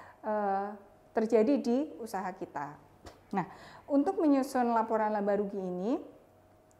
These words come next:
eh, kita kemarin sudah, eh, membuat biaya penyusutan va-, eh, biaya tetapnya sebagai biaya penyusutan, sudah mengidentifikasi biaya-biaya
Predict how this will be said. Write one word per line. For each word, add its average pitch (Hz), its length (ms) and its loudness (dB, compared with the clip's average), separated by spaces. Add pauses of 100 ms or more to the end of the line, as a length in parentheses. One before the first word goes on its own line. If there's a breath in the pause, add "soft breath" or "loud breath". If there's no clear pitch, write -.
(140)
eh, 202 260 -2
kita 226 240 0
kemarin 226 400 0
sudah, 214 400 2
eh, 208 640 -2
membuat 208 560 2 (1400 loud breath)
biaya 214 340 6
penyusutan 214 560 -2
va-, 202 220 0
eh, 208 340 2
biaya 208 320 4
tetapnya 240 480 -2
sebagai 220 320 -2
biaya 202 240 2
penyusutan, 208 640 -2
sudah 208 320 0
mengidentifikasi 214 1040 -2
biaya-biaya 208 680 4